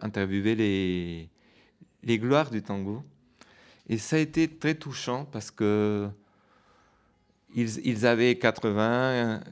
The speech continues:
quatre-vingt-cinq, quatre-vingt-dix ans. Et dans quelques cas, ils étaient assez oubliés. Dans quelques cas même, euh, ils, ils vivaient dans un état un peu de pauvreté, même s'ils avaient été célèbres.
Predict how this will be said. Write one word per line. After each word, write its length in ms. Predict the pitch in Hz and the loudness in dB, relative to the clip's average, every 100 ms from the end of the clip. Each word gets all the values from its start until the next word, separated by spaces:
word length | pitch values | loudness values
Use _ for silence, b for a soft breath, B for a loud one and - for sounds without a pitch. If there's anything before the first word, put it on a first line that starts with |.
| - | -10
quatre-vingt-cinq, 840 | 92 - 101 98 95 - 120 127 | -10 -2 0 0 0 0 2 2
quatre-vingt-dix 880 | 95 - 104 101 101 117 139 139 - | -2 -6 -4 -4 -4 -6 -8 -10 -8
ans. 280 | 104 123 135 143 _ b b b b b - | -6 -6 -8 -12 _ b b b b b 0
Et 120 | 113 | 2
dans 180 | 110 110 | 4 4
quelques 400 | 127 131 135 123 | 2 2 0 2
cas, 320 | 147 156 151 | 2 4 4
ils 200 | 120 104 | 0 -2
étaient 1300 | 101 120 120 113 107 101 98 98 95 95 92 92 - - - | -2 2 4 4 2 0 0 0 0 -2 -2 -4 -6 -10 -8
assez 280 | 107 - 139 | -8 -4 -2
oubliés. 540 | 135 113 113 147 190 - - - | 0 0 2 2 -2 -6 -20 -10
Dans 140 | 113 | -8
quelques 300 | 92 127 123 | -2 -2 -2
cas 160 | 117 131 | 0 0
même, 300 | 117 117 110 | 2 0 0
euh, 260 | 98 95 92 | -2 -2 -4
ils, 320 | 98 95 - | -6 -6 -8
ils 80 | 104 | -6
vivaient 300 | 104 98 117 | -4 0 2
dans 340 | 107 98 95 | 0 -2 -2
un 60 | 101 | -4
état 200 | 95 110 | 0 -2
un 80 | |
peu 120 | 107 107 | 0 -2
de 100 | 104 | -2
pauvreté, 720 | - _ 110 107 127 127 190 | -4 _ -8 -4 -4 -2 -2
même 240 | 143 123 | 0 -2
s'ils 240 | 101 104 104 | -4 -4 -2
avaient 140 | 101 | -2
été 180 | 98 101 | -2 -4
célèbres. 580 | - 110 151 170 92 | -2 0 0 -2 -4